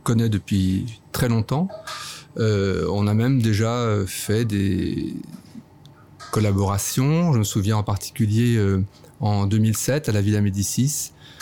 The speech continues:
euh, où on, j'avais participé à un projet qui s'appelait Amar et la littérature, euh, organisé par Olivier Rollin. Et il s'agissait pour les écrivains que, qu'Olivier Rollin choisissait de choisir eux-mêmes un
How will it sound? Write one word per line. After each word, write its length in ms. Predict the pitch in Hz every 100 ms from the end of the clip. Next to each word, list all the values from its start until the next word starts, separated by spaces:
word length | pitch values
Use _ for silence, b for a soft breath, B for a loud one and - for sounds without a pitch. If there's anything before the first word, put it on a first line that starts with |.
| B B -
euh, 500 | 104 104 104 - 92
où 160 | 120 113
on, 600 | 110 104 104 101 - 107
j'avais 240 | 107 104
participé 840 | 101 - 107 98 - 107 - 120
à 300 | 110 101 98 92 - B B B B -
un 80 | 113
projet 280 | - 110 113
qui 100 | -
s'appelait 440 | 107 - 104 104
Amar 440 | 98 107 117 113
et 60 | 110
la 100 | 98
littérature, 880 | 95 95 98 95 - 147 170 113 92 B B B B -
euh, 560 | 104 95 98 95 92
organisé 480 | 90 107 107 107 107
par 160 | 107 98
Olivier 300 | 101 95 101
Rollin. 500 | 98 104 139 180 190 -
Et 160 | 113 113
il 400 | 110 104 98 104
s'agissait 540 | - 104 104 - 131
pour 180 | 131 113
les 140 | 98
écrivains 380 | 104 - 98 117
que, 120 | -
qu'Olivier 480 | 95 - 95 95 101
Rollin 340 | 92 95 98 101
choisissait 680 | - 92 92 - 113 143 147 B B B
de 140 | 107
choisir 560 | 123 - 117 101 110 110
eux-mêmes 320 | 110 113 123
un 320 | 104 98 92